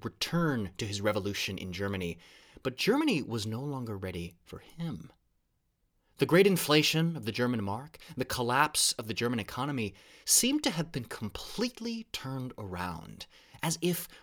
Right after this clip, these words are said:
by a miracle. German economists had been brought in to stabilize the currency, and it worked.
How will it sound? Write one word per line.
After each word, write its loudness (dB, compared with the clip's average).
by -6
a -10
miracle. -10
German 6
economists 2
had 2
been 0
brought 0
in -2
to -6
stabilize 0
the -4
currency, -2
and -4
it -10
worked. -6